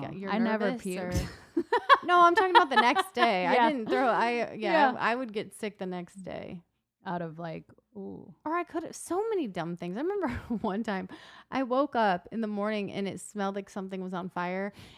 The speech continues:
Speaker 2: And it was 'cause I was trying to make, um, macaroni before.
Speaker 1: And you burnt your hair on
Speaker 2: I
Speaker 1: the
Speaker 2: just left it on the
Speaker 1: <laughs> all night.
Speaker 2: entire night.
Speaker 1: So the water was gone,
Speaker 2: So the water was gone and
Speaker 1: clearly.
Speaker 2: the noodles were black.
Speaker 1: Yeah. <laughs>
Speaker 2: Yeah.
Speaker 1: I've done that.
Speaker 2: Oh my <laughs> God. Yeah,
Speaker 1: I
Speaker 2: you
Speaker 1: used
Speaker 2: knew
Speaker 1: to
Speaker 2: just
Speaker 1: li-
Speaker 2: what I was talking about.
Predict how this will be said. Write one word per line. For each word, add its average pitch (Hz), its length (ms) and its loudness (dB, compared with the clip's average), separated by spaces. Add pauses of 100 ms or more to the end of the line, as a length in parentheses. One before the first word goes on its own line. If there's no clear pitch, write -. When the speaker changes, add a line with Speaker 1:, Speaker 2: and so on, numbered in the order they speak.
(100)
Speaker 2:
And 214 100 -2
it - 20 -2
was 202 120 -4
'cause 214 160 -8
I 202 80 -2
was 190 100 -6
trying 202 260 -4
to 196 60 -4
make, 196 400 -6
um, 180 380 -6
macaroni 214 720 -2 (180)
before. 220 560 -4 (600)
Speaker 1:
And 190 100 -4
you 180 80 -2
burnt 190 240 -2
your 190 100 -6
hair 202 200 -8
on 214 120 -8
Speaker 2:
I - 60 -4
Speaker 1:
the 381 60 -4
Speaker 2:
just 381 200 -8
left 403 320 0
it 403 160 -2
on 392 300 0
the 320 80 -2
Speaker 1:
<laughs> - 80 -14
all 262 60 -4
night. 339 180 0
Speaker 2:
entire 349 600 0
night. 330 120 0 (320)
Speaker 1:
So 247 80 0
the 220 120 2
water 202 380 2
was 196 160 -2
gone, 175 360 -4
Speaker 2:
So 349 60 -2
the 302 60 0
water 330 220 8
was 392 100 4
gone 330 200 6
and 339 80 4
Speaker 1:
clearly. - 20 -
Speaker 2:
the 277 100 2
noodles 285 240 -2
were 349 80 -2
black. 247 540 0
Speaker 1:
Yeah. 214 240 0 (120)
<laughs> - 100 -14
Speaker 2:
Yeah. 285 380 4
Speaker 1:
I've 226 120 -6
done 180 160 -6
that. 175 160 -10
Speaker 2:
Oh 370 200 2
my 359 140 4
<laughs> - 0 -
God. - 100 -4 (540)
Yeah, 214 60 -6
Speaker 1:
I 202 40 0
Speaker 2:
you 226 120 2
Speaker 1:
used 220 80 -6
Speaker 2:
knew 247 80 -4
Speaker 1:
to 233 40 2
Speaker 2:
just 226 260 0
Speaker 1:
li- 277 40 -2
Speaker 2:
what 220 60 -4
I 240 60 2
was 226 120 -2
talking 285 360 8
about. 349 320 6